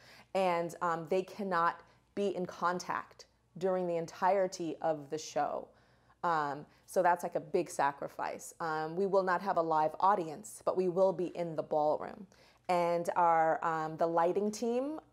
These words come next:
the Dancing with the Stars lighting team was amazing, and they're doing things so that you still feel that energy. Um,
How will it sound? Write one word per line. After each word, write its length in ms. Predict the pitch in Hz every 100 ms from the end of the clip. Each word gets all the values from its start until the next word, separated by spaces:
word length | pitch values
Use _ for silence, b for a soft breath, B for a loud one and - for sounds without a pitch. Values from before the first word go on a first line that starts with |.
| -
the 100 | 185
Dancing 300 | 175 175 190
with 100 | 180
the 40 |
Stars 240 | - 170 175
lighting 220 | 170 170
team 180 | 185 170
was 120 | 165
amazing, 680 | 165 170 165 170 202 208 -
and 120 | 175
they're 160 | 170 175
doing 340 | 180 185 196
things 360 | 185 170 170 -
so 160 | - 180
that 160 | 175
you 80 | 185
still 340 | 170 - 180 175 - _ -
feel 560 | 220 208 247 302 339 b b b
that 240 | 190 170 -
energy. 600 | 180 185 214 254 311 349 349 b b b
Um, 500 | 185 175 170 165 165